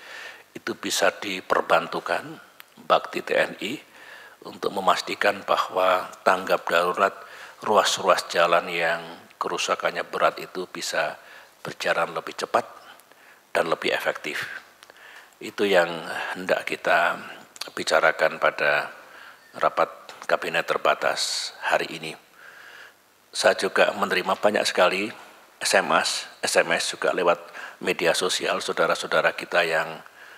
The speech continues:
mohon betul, eh, perhatian kita untuk ruas-ruas jalan yang mengalami kerusakan yang berat. Saudara-saudara, itu mukadimah untuk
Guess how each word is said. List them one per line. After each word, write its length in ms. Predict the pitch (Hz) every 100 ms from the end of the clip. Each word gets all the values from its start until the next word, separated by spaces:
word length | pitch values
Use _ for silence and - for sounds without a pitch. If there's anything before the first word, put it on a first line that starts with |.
| - 87
mohon 340 | 85 104 95
betul, 560 | 92 - 98 98 98 98
eh, 1000 | - - - - - _ _ - - - -
perhatian 500 | 90 90 98 90 -
kita 400 | 87 - 95 95
untuk 400 | 87 85 78 - - _ - - - _ - - - - -
ruas-ruas 640 | - 92 87 - 95 82
jalan 400 | - 87 87 85
yang 160 | 82 85
mengalami 480 | 82 82 82 80 -
kerusakan 560 | - - - - 82
yang 160 | - - - -
berat. 240 | - 69 - - - - - - - - - - - _ _ _ _ _ - _ _ _ -
Saudara-saudara, 1040 | - 110 101 101 - 87 87 101 117 -
itu 640 | 101 - - 120 123 123 117 - - - -
mukadimah 560 | 107 101 98 - 92 92 - - - - - - - -
untuk 500 | 98 87 90 82